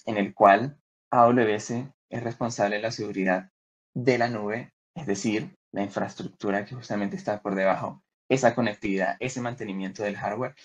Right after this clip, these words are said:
y nosotros somos responsables como clientes de la seguridad en la nube. Entonces, somos responsables de esa seguridad de las cargas de trabajo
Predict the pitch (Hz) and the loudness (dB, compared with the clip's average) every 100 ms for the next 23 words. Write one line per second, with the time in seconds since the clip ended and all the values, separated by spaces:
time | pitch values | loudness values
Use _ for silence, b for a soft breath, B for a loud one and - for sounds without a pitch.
0 | b b - 208 185 135 123 127 127 120 | b b -2 0 0 0 -2 -2 -2 -2
1 | 139 120 120 123 110 98 113 - - - | -4 -4 -6 0 2 2 -4 -6 -6 0
2 | 143 113 147 175 - _ _ _ - 135 | 0 0 -4 -8 -12 _ _ _ 0 2
3 | 120 120 104 101 95 95 - 117 104 156 | 2 2 0 2 2 0 -10 -2 0 0
4 | 113 - _ - 185 139 123 120 139 143 | -2 -6 _ -6 0 2 2 0 -4 -4
5 | _ _ - 110 110 120 110 104 95 98 | _ _ -6 -4 -2 -2 -2 2 2 2
6 | 139 156 139 135 143 143 107 101 160 - | -2 2 2 2 -2 0 2 2 0 0
7 | 143 117 - 101 101 120 104 107 92 127 | 0 0 -2 -4 -2 -4 2 2 2 -2
8 | 143 | -8